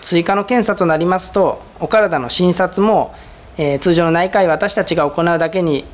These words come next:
えー、とどまらずですね、耳鼻科の先生や泌尿器の先生、女性の婦人科の先生などを、えー、加えていこうと。これは、えー、病気の広がりや、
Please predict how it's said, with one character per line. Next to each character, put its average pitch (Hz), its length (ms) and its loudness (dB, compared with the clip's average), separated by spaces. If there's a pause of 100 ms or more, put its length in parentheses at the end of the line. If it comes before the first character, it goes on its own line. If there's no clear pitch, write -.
(220)
え 165 60 -4
ー、 135 40 -4
と 151 120 -2
ど 170 80 2
ま 175 100 2
ら 180 120 0
ず 175 100 -16
で - 80 -20
す - 80 -14
ね、 175 320 -2 (180)
耳 135 180 -2
鼻 139 40 -8
科 156 80 0
の 151 120 0
先 180 200 0
生 202 140 0
や 185 80 4
泌 170 160 0
尿 202 120 2
器 170 120 -4
の 147 80 0
先 170 180 0
生、 156 380 0
女 147 140 -2
性 175 240 2
の 202 260 0 (160)
婦 175 100 -6
人 180 180 2
科 180 120 2
の 175 80 -4
先 190 220 0
生 202 180 2
な 156 120 0
ど 135 140 0
を、 160 260 2 (420)
え 139 100 -2
ー、 123 60 -4
加 180 200 2
え 185 60 0
て 180 120 -2
い 165 60 2
こ 165 140 -2
う 160 60 -2
と。 - 80 -10 (200)
こ - 60 0
れ 202 80 4
は、 214 340 0 (260)
え 139 280 0
ー、 139 100 -2
病 175 160 4
気 175 100 -2
の 190 360 2
広 170 260 -2
が 180 80 2
り 180 120 -2
や、 175 260 0